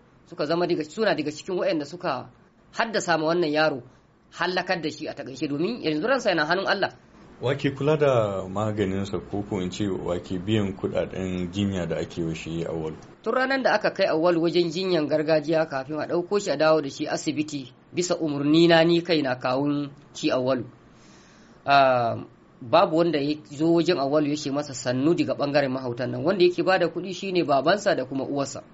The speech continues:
Speaker 1: mahaifiyarsa.
Speaker 2: Hmm. Wannan ba ga kamar zai, zai iya zama wata rashin jituwa ce, tunda,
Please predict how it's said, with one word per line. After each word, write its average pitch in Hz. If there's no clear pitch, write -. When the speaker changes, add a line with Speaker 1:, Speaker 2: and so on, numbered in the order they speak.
Speaker 1:
mahaifiyarsa. 135
Speaker 2:
Hmm. 139
Wannan 139
ba 127
ga 120
kamar 110
zai, 113
zai 117
iya 104
zama 104
wata 104
rashin 113
jituwa 95
ce, 90
tunda, 110